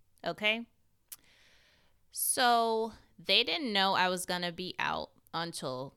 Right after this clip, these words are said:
December. So I had, thankfully, I was super organized. I had set aside some substitute teacher plans and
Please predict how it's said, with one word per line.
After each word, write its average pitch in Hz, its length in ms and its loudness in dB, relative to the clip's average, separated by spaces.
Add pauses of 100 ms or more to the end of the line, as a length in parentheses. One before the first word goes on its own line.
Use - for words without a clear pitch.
December. 131 580 -6
So 156 460 -2
I 185 160 6
had, 208 540 0 (920)
thankfully, 233 640 0
I 175 140 0
was 175 120 -2
super 202 360 -6
organized. 156 760 -4
I 160 140 -2
had 165 440 -2 (120)
set 185 280 -2
aside 175 460 -2
some 160 420 -6
substitute 196 760 -6
teacher 208 400 -6
plans 220 720 -6
and 160 520 -4